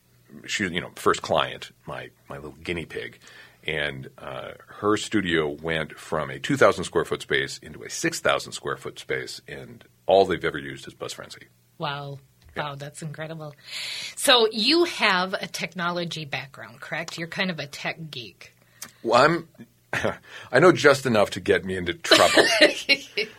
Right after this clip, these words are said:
Speaker 1: So
Speaker 2: So you weren't the person creating this
Speaker 1: No.
Speaker 2: algorithms
Speaker 1: No.
Speaker 2: and
Speaker 1: I, I, um, <clears throat> I've used technology in other businesses to make life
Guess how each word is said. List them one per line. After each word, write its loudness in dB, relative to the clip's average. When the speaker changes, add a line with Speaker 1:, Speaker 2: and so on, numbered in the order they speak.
Speaker 1:
So 6
Speaker 2:
So 6
you 2
weren't 2
the -2
person -4
creating -6
this -10
Speaker 1:
No. 4
Speaker 2:
algorithms 0
Speaker 1:
No. -6
Speaker 2:
and -10
Speaker 1:
I, 8
I, 8
um, 4
<clears throat> 2
I've 4
used 4
technology 4
in 0
other 6
businesses 0
to 0
make 0
life 2